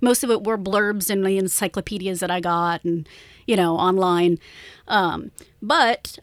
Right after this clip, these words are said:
I found a book and I was like, "Oh my God, this is awesome." So, <sighs>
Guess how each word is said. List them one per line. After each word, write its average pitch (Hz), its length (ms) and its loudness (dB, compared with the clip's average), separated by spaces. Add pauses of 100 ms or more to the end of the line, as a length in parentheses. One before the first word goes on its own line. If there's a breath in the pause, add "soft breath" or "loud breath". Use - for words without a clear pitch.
I 415 140 2
found - 260 2
a - 20 -2
book - 480 -4
and 262 100 -10
I 262 40 -8
was 247 100 -8
like, 240 120 -8
"Oh 285 120 -2
my 277 140 2
God, 320 240 4
this 190 180 -2
is 247 100 -2
awesome." 359 480 -2 (600)
So, 226 640 6 (580 loud breath)
<sighs> 247 220 -2